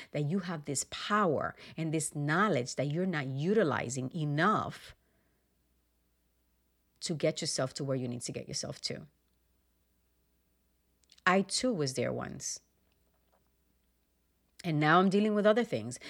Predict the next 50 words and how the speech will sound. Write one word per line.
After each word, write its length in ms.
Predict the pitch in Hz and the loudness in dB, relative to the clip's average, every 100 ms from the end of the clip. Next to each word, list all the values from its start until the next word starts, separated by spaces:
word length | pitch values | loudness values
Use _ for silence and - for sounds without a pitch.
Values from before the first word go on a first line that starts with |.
| - | -8
but 100 | - | 0
I 100 | 139 | 2
will 160 | 143 170 | 4 4
tell 200 | - 190 | 4 2
you, 180 | 185 135 | 2 0
I 80 | 131 | -2
know 160 | 135 | -2
my 140 | 143 143 | -2 0
worth. 320 | 147 135 135 | 0 0 0
And 100 | 131 | -2
if 100 | 127 | 0
it 40 | |
wasn't 320 | 139 190 220 | 2 4 4
because 200 | 220 214 | 2 4
I 120 | 202 190 | 4 4
know 100 | 202 | 2
my 160 | 196 | 2
worth, 260 | 185 190 190 | 4 2 2
I 60 | |
would 180 | 160 160 | 0 0
not 380 | 143 143 170 160 | 2 6 6 6
be 100 | 170 | 2
where 180 | 160 160 | 4 6
I 80 | 156 | 6
am 180 | 147 | 2
today. 400 | 151 151 85 - - _ _ _ _ _ _ _ _ _ _ _ - | 0 -4 -4 -8 -16 _ _ _ _ _ _ _ _ _ _ _ 4
I 120 | 190 | 6
would 160 | 156 151 | 6 6
not 240 | 170 202 | 6 6
remove 280 | 202 196 196 | 6 4 6
a 80 | 180 | 8
lot 200 | 180 180 | 8 6
of 40 | |
the 60 | 170 | 2
kinks 300 | - 180 - | 0 -4 -2
in 80 | |
my 140 | 175 170 | 0 4
life 360 | 170 170 170 - - - | 4 4 2 -6 -14 -4
if 160 | 156 | 2
I 100 | 156 | 6
did 160 | 156 147 | 4 4
not 200 | 147 151 | 2 2
know 120 | 156 | 0
my 160 | 151 147 | 2 2
worth. 300 | 135 123 120 | 2 2 2
And 140 | 151 | 2
I 40 | 170 | 4
would 200 | 151 135 | 2 2
not, 420 | 151 208 139 - _ _ _ _ _ _ - 139 | 12 12 12 8 _ _ _ _ _ _ -20 6
definitely 640 | 202 220 175 139 117 - | 10 10 6 -2 -4 -8